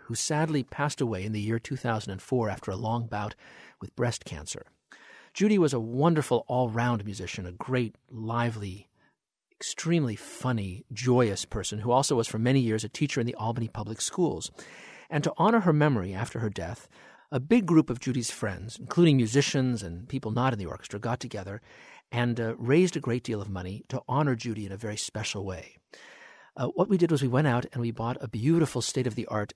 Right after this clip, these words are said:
celesta and named it the Judy Goberman Albany Symphony Celesta in her memory. A celesta is essentially a keyboard glockenspiel, a beautiful little instrument, a very magical one that was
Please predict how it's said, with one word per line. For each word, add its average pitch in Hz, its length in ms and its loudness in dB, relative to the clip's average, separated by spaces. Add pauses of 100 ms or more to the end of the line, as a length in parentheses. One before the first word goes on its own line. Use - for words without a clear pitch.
(100)
celesta - 680 -2 (500)
and 110 160 0
named 120 240 4
it 107 180 -2
the 107 100 -6
Judy 123 240 -2
Goberman 113 640 -2
Albany 110 320 -4
Symphony 104 360 -6
Celesta 98 600 -8
in 101 140 -6
her 107 120 -8
memory. 98 480 -4 (420)
A 156 60 4
celesta 185 440 2
is 131 120 -2
essentially 151 520 2
a - 180 -10
keyboard 160 580 0
glockenspiel, 107 720 -6
a - 80 -20
beautiful 147 500 4
little 110 180 -8
instrument, 85 460 -10 (300)
a - 40 -8
very 143 200 6
magical 120 500 2
one 85 160 -6
that 123 80 -6
was - 160 -4